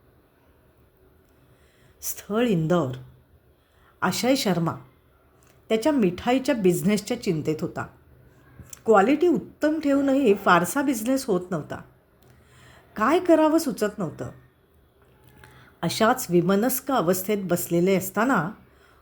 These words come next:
कानात आवाज घुमला, "बेटा आशय, मैं मधुकाका कानिटकर." आणि आशय केवढा तरी दचकला. फक्त आता पिस्त्याऐवजी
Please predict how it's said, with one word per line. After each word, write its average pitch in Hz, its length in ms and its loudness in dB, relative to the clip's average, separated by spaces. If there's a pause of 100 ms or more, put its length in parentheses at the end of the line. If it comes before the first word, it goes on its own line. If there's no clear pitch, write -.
(220)
कानात 160 420 -4
आवाज 151 380 0
घुमला, 160 520 -2 (1500)
"बेटा 151 340 2
आशय, 165 500 0 (960)
मैं 208 180 2
मधुकाका 185 520 0
कानिटकर." 160 560 -2 (1700)
आणि 143 200 0
आशय 170 380 0
केवढा 160 600 0
तरी 214 160 4
दचकला. 208 500 0 (1700)
फक्त - 380 -6 (540)
आता 196 200 -2
पिस्त्याऐवजी 220 1200 0